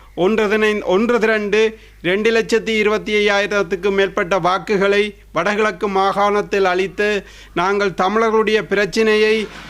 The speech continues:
தீர்க்க வேண்டும் என்ற ஒரு வெளிப்படுத்தலை வெளிப்படுத்திய அத்தனை, ஏ, தமிழ் மக்களுக்கும் நாங்கள் கடத்தொழில் சமூகம் சார்பாக, ஆ, நன்றியை தெரிவித்துக் கொள்வதோடு, அதேபோன்று நடைபெற்று முடிந்த ஜனாதிபதி தேர்தலிலே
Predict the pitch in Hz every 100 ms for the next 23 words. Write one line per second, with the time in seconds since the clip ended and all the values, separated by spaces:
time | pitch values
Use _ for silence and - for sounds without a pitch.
0 | - 208 233 240 226 226 214 214 208 196
1 | 208 196 196 190 160 - - - 160 247
2 | 233 233 226 226 220 202 208 214 214 196
3 | 180 214 214 208 - - 170 165 226 220
4 | 220 190 - - - 165 170 185 220 208
5 | 196 175 220 202 190 220 220 - 175 196
6 | 190 196 190 175 220 214 175 202 208 214
7 | 226 190 190 190 202 196 185 202 196 -
8 | - - 165 175 185 202 220 214 190 196
9 | 190 170 196 - 196 220 208 196 185 190
10 | 262 247 - - - - 185 254 233 247
11 | 233 240 208 220 233 233 240 226 214 226
12 | 220 208 202 214 226 220 220 214 160 196
13 | 208 214 202 185 196